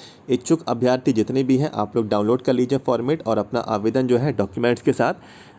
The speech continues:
अ, रेल प्रबंधक कार्यालय क्रमिक विभाग में जमा करें। और निर्धारित दिनांक और समय और स्थान पर इंटरव्यू हेतु आप लोग यहाँ पे उपस्थित हो जाएं।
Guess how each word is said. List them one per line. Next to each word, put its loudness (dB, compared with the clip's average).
अ, 0
रेल 4
प्रबंधक 0
कार्यालय 0
क्रमिक 0
विभाग 2
में -2
जमा 0
करें। 0
और 0
निर्धारित 0
दिनांक 0
और 0
समय 0
और 4
स्थान -2
पर 0
इंटरव्यू 2
हेतु 2
आप -2
लोग 0
यहाँ 0
पे -4
उपस्थित -4
हो 2
जाएं। 2